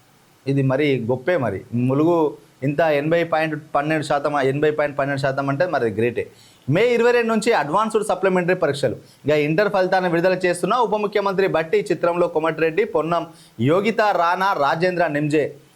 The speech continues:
ఇంకా బైపీసీలో తొమ్మి-, వెయ్యికి గాను తొమ్మిది వందల తొంభై ఏడు మార్కులు వచ్చింది బైపీసీ అమ్మాయికి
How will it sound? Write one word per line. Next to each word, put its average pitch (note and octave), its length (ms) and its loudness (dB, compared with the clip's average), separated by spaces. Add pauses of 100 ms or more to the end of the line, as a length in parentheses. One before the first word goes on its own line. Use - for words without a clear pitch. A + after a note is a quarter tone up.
(140)
ఇంకా C#3+ 140 2
బైపీసీలో F3 640 0
తొమ్మి-, D#3+ 380 -2
వెయ్యికి D#3+ 340 0
గాను E3+ 260 2
తొమ్మిది E3+ 300 0
వందల F3 160 2
తొంభై D#3 300 0
ఏడు D3+ 100 2
మార్కులు C#3+ 380 0
వచ్చింది C3+ 300 -2
బైపీసీ B2 520 0
అమ్మాయికి A#2 560 0